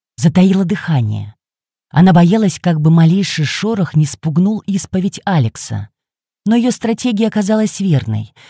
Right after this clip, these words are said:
поскольку он доверялся ей всё больше. "Она стала началом новой жизни для меня. В ней было всё, чего не хватало мне. Красивая, умная, весёлая, остроумная, талантливая, общительная. Она чувствовала себя уверенно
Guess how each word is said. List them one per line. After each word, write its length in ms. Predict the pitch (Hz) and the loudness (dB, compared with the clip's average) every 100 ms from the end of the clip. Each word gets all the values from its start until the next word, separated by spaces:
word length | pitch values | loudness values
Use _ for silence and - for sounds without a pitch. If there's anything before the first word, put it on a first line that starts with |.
| _ - | _ 0
поскольку 560 | 160 - 185 - 180 | 0 2 0 0 -4
он 220 | 175 190 160 | 0 0 2
доверялся 640 | 156 151 202 233 - 156 | 2 2 0 -2 -4 -2
ей 240 | 135 175 | 0 -2
всё 200 | - 202 | -2 -4
больше. 600 | 175 180 135 - - 101 - _ _ _ _ _ _ _ | -2 0 -2 -4 -10 -12 -12 _ _ _ _ _ _ _
"Она 340 | - 156 180 180 | 0 2 4 2
стала 340 | - 190 185 | 2 2 2
началом 600 | 180 170 - 202 196 180 | 4 2 2 0 2 2
новой 220 | 190 185 | 2 2
жизни 400 | 190 196 147 135 | 0 0 2 0
для 160 | 120 127 | 0 0
меня. 400 | 127 120 98 98 _ _ _ _ _ 175 | 0 0 -4 -8 _ _ _ _ _ 2
В 40 | |
ней 160 | 214 220 | 4 4
было 300 | 196 214 196 | 2 2 0
всё, 260 | - 262 | -2 -4
чего 320 | 233 196 180 | -2 -2 0
не 140 | 214 214 | 2 0
хватало 460 | 190 190 202 202 | 0 0 2 2
мне. 380 | 202 185 135 107 _ _ _ _ _ - | 4 4 2 -2 _ _ _ _ _ -4
Красивая, 680 | 156 - - 165 202 170 143 | 0 0 0 0 2 4 4
умная, 480 | 147 190 185 165 147 | 4 4 4 4 4
весёлая, 640 | 139 - 151 190 175 151 | 2 0 2 2 2 2
остроумная, 840 | - - 139 143 180 175 151 135 - | 0 0 2 4 4 4 2 2 2
талантливая, 720 | 180 151 165 165 165 143 131 | 4 4 4 2 0 2 0
общительная. 840 | - - 165 160 156 143 127 131 _ _ _ _ - | -2 -2 -2 0 0 2 0 -6 _ _ _ _ 0
Она 240 | 185 208 | 4 4
чувствовала 500 | - 254 - 202 202 | 2 -4 -4 -4 -4
себя 280 | - 185 196 | -2 0 2
уверенно 640 | 180 220 240 175 131 | 2 0 0 0 0